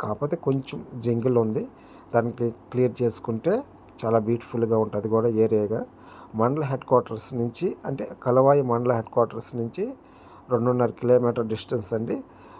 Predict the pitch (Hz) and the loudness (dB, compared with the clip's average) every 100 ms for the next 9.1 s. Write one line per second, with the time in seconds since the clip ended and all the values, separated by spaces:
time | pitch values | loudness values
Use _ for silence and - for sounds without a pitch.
0 | - 117 123 117 117 113 120 120 131 131 | 0 2 2 0 0 0 2 2 4 4
1 | 120 117 117 117 117 113 143 135 113 110 | 4 2 2 2 0 -2 -4 -4 0 2
2 | 113 107 110 117 143 113 110 - 107 107 | 2 2 0 0 -4 -2 -4 -6 -10 -4
3 | 110 117 139 117 113 110 110 104 107 175 | -4 -4 -4 -2 0 0 0 -2 -4 -6
4 | - 127 117 117 110 117 127 113 110 113 | -8 -4 0 2 2 0 0 2 2 2
5 | 110 104 107 113 220 - - - - - | 0 -2 -2 -2 -4 -6 -18 -18 -20 -14
6 | - 123 127 123 123 120 123 131 113 110 | -12 -8 -2 0 2 0 0 2 4 4
7 | 110 107 - 107 110 185 - - - - | 2 0 -2 -2 -2 -2 -6 -20 -16 -8
8 | 101 - 110 131 175 165 156 156 143 160 | -6 -2 -2 0 -2 0 -2 0 0 0